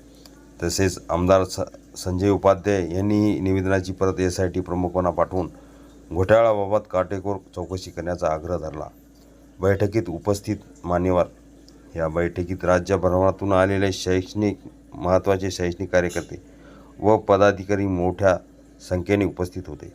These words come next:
त्यात प्रमुख शिवनाथ दराडे, मुंबई महाराष्ट्र राज्य शिक्षण परिषद, जनार्दन जंगले, अध्यक्ष टीडीएफ मुंबई, डॉक्टर एस एस राणे जळगाव, भैयासाहेब मोरे चाळीसगाव, दिलीप जैन अमळनेर, अनिल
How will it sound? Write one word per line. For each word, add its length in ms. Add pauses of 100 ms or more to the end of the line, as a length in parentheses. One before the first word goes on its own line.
त्यात 120
प्रमुख 380 (680)
शिवनाथ 360 (340)
दराडे, 280
मुंबई 340
महाराष्ट्र 440
राज्य 280 (220)
शिक्षण 360
परिषद, 320 (480)
जनार्दन 760
जंगले, 320
अध्यक्ष 380 (120)
टीडीएफ 360
मुंबई, 320 (760)
डॉक्टर 300
एस 480
एस 440
राणे 320
जळगाव, 420 (600)
भैयासाहेब 440
मोरे 300
चाळीसगाव, 560 (720)
दिलीप 300
जैन 220 (280)
अमळनेर, 460 (960)
अनिल 300